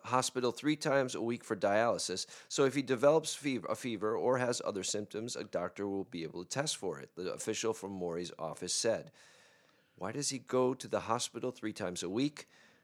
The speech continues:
Because he has lung cancer. So there's no reason to check. Uh, what, I don't understand why you're, why you're laughing. That, that makes perfect sense to me. He's eighty years old. He's on dialysis. He has lung cancer. Why would you bother checking him for a,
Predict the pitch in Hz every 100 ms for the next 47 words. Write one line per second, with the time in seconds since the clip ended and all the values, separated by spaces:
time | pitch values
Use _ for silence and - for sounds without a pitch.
0 | _ _ 87 82 - 131 143 143 139 -
1 | - - 117 104 107 104 98 90 - 85
2 | 90 92 82 78 69 55 - 50 50 -
3 | _ _ - - - - - 110 104 107
4 | 113 151 190 131 104 95 82 - 139 -
5 | - 127 156 160 - 90 - 110 117 113
6 | 110 - 120 113 110 113 110 107 90 104
7 | 107 104 - 113 147 160 87 78 92 -
8 | 107 120 117 - 147 143 127 - 87 -
9 | 82 73 - - - - 151 151 160 165
10 | 185 180 170 143 110 107 139 139 117 107
11 | 110 120 117 92 87 85 117 - 139 143
12 | 131 175 185 120 92 80 90 92 123 170
13 | 175 151 117 110 123 110 - 117 - 107
14 | 104 98 - 104 98